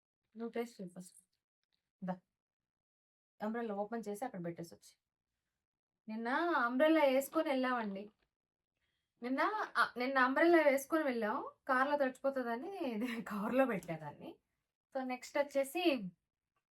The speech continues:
డిష్ వాషర్స్, అది లిక్విడ్ విమ్ టైప్ ఉంటదండి.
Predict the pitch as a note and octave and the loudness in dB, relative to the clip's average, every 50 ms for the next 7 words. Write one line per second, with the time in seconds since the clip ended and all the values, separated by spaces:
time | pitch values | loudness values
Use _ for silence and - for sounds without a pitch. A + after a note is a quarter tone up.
0 | _ _ _ _ _ _ _ _ _ _ _ _ _ G3 F#3+ A#3+ A3+ - A3 A3+ | _ _ _ _ _ _ _ _ _ _ _ _ _ -10 -8 -8 -8 -4 0 0
1 | A#3 A3+ - A3+ G#3+ - G#3+ A#3+ D4+ G4+ G#4+ D#4 G#3+ F#3+ G3+ F#3+ F3+ F3 E3+ - | 0 0 -2 -6 -8 -6 -4 -4 -2 0 0 0 0 -2 -4 -6 -6 -8 -8 -8
2 | G#3 A3+ - - A#3 G#3+ F#3+ G3 - A#4 - - _ _ _ _ _ _ _ _ | -8 -10 -8 -6 -6 -4 -2 -2 -4 -6 -6 -12 _ _ _ _ _ _ _ _
3 | _ - F3 F3 G3+ A3+ A3 A3 G3 G#3+ G#3 G3 F#3 F#3 E3+ E3 D#3+ C3+ D3 D#3 | _ -20 -16 -10 -8 -8 -6 -6 0 0 0 0 0 -2 -4 -2 -2 -2 -2 -2
4 | D#3+ D#3+ F#3+ D4 F#4+ - | -4 -4 -6 -8 -10 -12